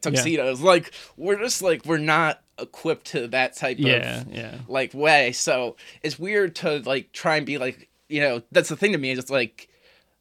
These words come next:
Speaker 2: try to act like a business person in a world that is not like that at all.
Speaker 1: Yeah, <laughs> yeah.
Speaker 2: And it's just, like, constantly, and I think the big thing for me is just, like, I guess controlling your ego, too.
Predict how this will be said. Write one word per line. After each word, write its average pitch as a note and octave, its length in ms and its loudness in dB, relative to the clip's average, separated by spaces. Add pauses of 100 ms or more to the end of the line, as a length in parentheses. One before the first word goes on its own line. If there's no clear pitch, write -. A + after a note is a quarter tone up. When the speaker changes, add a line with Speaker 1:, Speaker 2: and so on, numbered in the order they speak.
(240)
Speaker 2:
try F3 380 6
to D3+ 160 2
act D3 320 4
like C3+ 220 -4
a D3+ 40 -2
business B2+ 400 -6
person D#3+ 640 -2
in D#3 100 -2
a C3+ 60 -2
world C#3 380 0
that C3+ 120 0
is B2+ 120 -4
not B2+ 420 -2 (500)
like D3+ 280 2
that G#2 280 -4
at B2 160 -4
all. B2+ 100 4
Speaker 1:
Yeah, A#2 220 0 (140)
<laughs> - 0 - (120)
yeah. A#2 200 0 (280)
Speaker 2:
And C3 180 0
it's B2+ 100 -8
just, - 260 -6
like, B2 420 -4 (100)
constantly, C3+ 920 -4 (540)
and D3 160 2
I C3+ 80 2
think G3+ 260 -4
the E3 80 -4
big D#3+ 240 -4
thing C#3 260 -6
for C3 160 -14
me D3+ 200 -2
is C3+ 100 -4
just, - 280 -10
like, A#2 380 -6 (2250)
I C#3 120 0
guess E3 400 0
controlling D#3+ 460 0
your C3 160 -6
ego, D3+ 440 2
too. D#3 440 -4